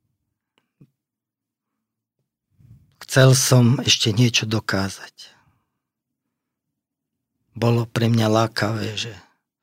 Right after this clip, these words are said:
napriek tomu, že už som z polície odišiel, vrátil som sa opäť ako funkcionár. Bolo to moje určité nejaké ego. Bol som ctižiadostivý človek,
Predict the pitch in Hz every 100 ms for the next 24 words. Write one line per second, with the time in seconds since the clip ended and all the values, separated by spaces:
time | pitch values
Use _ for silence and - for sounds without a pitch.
0 | _ _ _ _ 107 107 - 101 - -
1 | 113 101 87 _ _ _ _ - 104 95
2 | - 104 98 - 110 104 - 107 104 117
3 | 120 - 127 120 113 _ _ _ _ _
4 | 107 107 107 98 - 107 104 - 107 113
5 | - - - - _ _ _ _ _ _
6 | _ _ _ _ _ _ 101 - 113 -
7 | 113 - - 113 120 113 - 185 117 113
8 | - 107 117 123 107 117 - - - 107
9 | 110 107 - - 98 - 104 107 98 -
10 | _ _ _ _ _ _ _ _ _ _
11 | _ _ _ 139 147 113 - 110 101 113
12 | _ _ _ _ _ _ _ _ - -
13 | 123 107 110 113 - - 113 107 - -
14 | 113 117